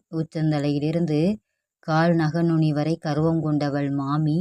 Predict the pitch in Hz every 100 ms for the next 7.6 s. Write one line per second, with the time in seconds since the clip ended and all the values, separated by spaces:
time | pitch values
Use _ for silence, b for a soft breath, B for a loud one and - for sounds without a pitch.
0 | 208 147 143 - 165 156 160 - 156 147
1 | 156 185 175 151 147 143 143 175 180 185
2 | 185 170 160 160 165 156 147 156 147 143
3 | 139 135 139 147 147 160 160 143 143 156
4 | - 151 156 156 147 143 160 160 151 147
5 | 151 156 - 160 143 147 135 147 214 _
6 | _ _ _ 170 160 165 175 151 156 160
7 | 151 156 190 151 - 165